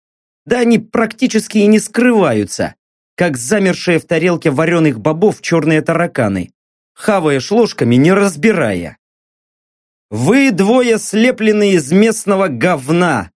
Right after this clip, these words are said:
кивнул я, поочерёдно указав пальцем на старика и сидящего за рулём темнокожего паренька. «А вот ты!» Повернувшись к старухе, я медленно кивнул. «Ты сурвер,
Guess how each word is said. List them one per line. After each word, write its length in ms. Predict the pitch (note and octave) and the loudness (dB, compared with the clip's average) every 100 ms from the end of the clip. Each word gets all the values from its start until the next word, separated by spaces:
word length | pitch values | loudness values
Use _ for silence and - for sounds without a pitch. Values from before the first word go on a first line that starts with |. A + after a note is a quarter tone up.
| _ _ _ _ | _ _ _ _
кивнул 420 | D#3 C#3+ C3+ A#2+ | 0 2 2 2
я, 300 | D#3 A3+ - _ _ | 2 0 -6 _ _
поочерёдно 640 | C#3 C#3+ A#3 C#4 C4 G#3+ | -4 0 2 2 2 2
указав 440 | F#3 F3 D#3+ D3 - | 0 0 -2 -4 -4
пальцем 380 | D#3+ C3 C3 | -4 -2 -2
на 80 | A#2+ | -2
старика 540 | A#2 C#3+ D#3+ E3 A#3+ - _ _ _ | -2 -2 0 0 -4 -6 _ _ _
и 80 | C3+ | -2
сидящего 540 | - D#3+ B3+ - G3+ | 0 0 0 0 -2
за 160 | D3 D#3 | 0 0
рулём 320 | D#3 G#3 A3 | 2 2 0
темнокожего 640 | F#3+ D#3 C#3+ E3 D#3+ E3 | 0 0 0 -2 0 0
паренька. 640 | D#3+ E3+ E3 F3 A#2+ F2+ - _ _ _ _ _ | 0 -2 -2 0 -2 -4 -8 _ _ _ _ _
«А 240 | A2 E3+ | -2 0
вот 340 | F#3 F3+ E3+ - _ _ | 0 0 -2 -6 _ _
ты!» 520 | D4+ C4+ F3+ G#2 D#2 _ _ _ _ _ _ _ | 2 4 4 2 -4 _ _ _ _ _ _ _
Повернувшись 640 | C3+ D3 F3+ F#3+ E3+ D3+ - | -2 0 0 0 0 -4 -4
к 60 | - | -10
старухе, 460 | - E3 C4 B3 | -4 0 0 2
я 160 | A3 E3 | 2 2
медленно 520 | E3 F3 F#3 F#3 F3+ | 0 0 0 0 0
кивнул. 560 | F3 F3+ D#3+ B2 F#2 E2+ _ _ _ _ _ _ | -2 -2 2 2 0 -8 _ _ _ _ _ _
«Ты 240 | G#3 B3 | 2 2
сурвер, 760 | A#3+ - B3+ A3 C3+ G#2 F#2 - | 2 0 2 4 4 0 -2 -12